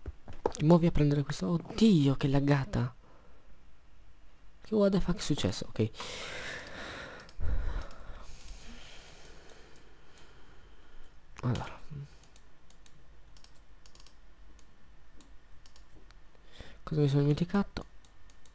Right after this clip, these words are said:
La chestplate. Non so voi, ma a me aspetta un, praticamente una settimana di, di vacanze. Sono andato oggi a scuola, vado domani a scuola e poi mi aspetta mercoledì, giovedì, venerdì, sabato e domenica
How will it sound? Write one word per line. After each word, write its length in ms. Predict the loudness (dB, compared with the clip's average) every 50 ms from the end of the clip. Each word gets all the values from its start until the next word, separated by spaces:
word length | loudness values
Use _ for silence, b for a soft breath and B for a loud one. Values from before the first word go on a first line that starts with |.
| -16 -16 -16 -14 -14 -14 -14 -14 -14 -14 -12 -12 -10 -4 -2
La 120 | 0 0 0
chestplate. 720 | 0 0 -2 -2 0 4 6 6 6 4 2 -4 -10 -10 B B B B B B B B B B B B B B B B 4
Non 200 | 10 12 12 12
so 160 | 12 12 10 12
voi, 300 | 12 12 12 12 12 12
ma 200 | 10 8 6 6 2 -4 -12 -6 2
a 80 | 6 8
me 100 | 10 10
aspetta 320 | 10 10 10 10 10 8
un, 140 | 4 4 2 -2 -4 -4 -4 -2 2
praticamente 420 | 4 4 6 8 8 8 8 8 6
una 80 | 4
settimana 400 | 6 4 4 6 6 8 8 8
di, 160 | 8 8 6
di 120 | 8 8 10
vacanze. 680 | 10 10 10 10 6 4 2 2 0 0 0 -2 -2 -2 -6 -12 -12 -12 -12 -12 -12 -10 -12 -12 -10 -10 -10 -8 -4
Sono 200 | 0 4 6 8
andato 220 | 8 8 8 8
oggi 160 | 6 8 8
a 40 | 4
scuola, 380 | 2 6 8 8 8 8 6 2 -2 B B B B B B B B B B
vado 260 | 0 6 6 8 8
domani 300 | 8 6 8 6 6 6
a 40 | 4
scuola 320 | 2 0 2 4 6 6 6
e 40 |
poi 280 | 8 10 10 10 10 6 2 -6 -12 -14 -14 -14 -14 -16 -16 -14 -16 -12 -12 -12 -12 -12 -14 -12 -12 -10 -10 -12 -12 -10 -10 -12 -8 0
mi 120 | 4 6 6
aspetta 520 | 8 12 12 10 10 10 6 6 6 6
mercoledì, 420 | 8 6 6 8 10 10 12 12 12
giovedì, 300 | 12 12 10 12 10 10
venerdì, 340 | 10 8 6 8 8 6
sabato 400 | 6 6 4 4 4 4 4 4
e 40 | 4
domenica 460 | 2 4 4 4 4 2 0 -2 -4